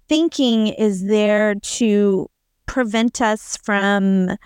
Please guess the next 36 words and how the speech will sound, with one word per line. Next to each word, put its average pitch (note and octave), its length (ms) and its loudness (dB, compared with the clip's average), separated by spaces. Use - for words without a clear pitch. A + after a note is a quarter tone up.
uh, G#3 520 2
to - 100 -6
help D4 240 -2
us C#4 120 -4
in C4+ 80 0
an A#3 120 2
emergency G#3 540 0
situation G3+ 560 -2
with F#3 140 -2
lions F3 960 -2
or G3+ 480 2
somebody G3+ 360 0
chasing G3 520 -4
us - 280 -4
or A#3 80 2
something C#4 340 0
like G3 200 0
that. F3 180 -4
That's G3+ 240 -2
what A#3 100 -2
the A3+ 120 -2
thinking F#3+ 480 -2
is E3+ 180 -2
there F3+ 160 0
for. - 320 -2
And A#3+ 280 0
every A#3+ 340 0
other G#3 340 0
animal G3+ 440 0
doesn't F#3+ 380 -2
have F#3+ 440 -2
that. - 600 -8
And A3 240 0
so A3 260 0
we A3+ 440 2
actually G3 720 -2